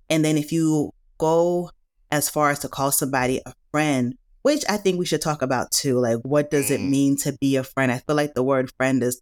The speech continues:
Speaker 1: thrown around here, there, and everywhere. <laughs> Um,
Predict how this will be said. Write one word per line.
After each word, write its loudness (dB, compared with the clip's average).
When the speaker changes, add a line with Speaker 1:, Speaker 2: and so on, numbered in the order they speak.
Speaker 1:
thrown 2
around 0
here, 0
there, 0
and -2
everywhere. -2
<laughs> -12
Um, 0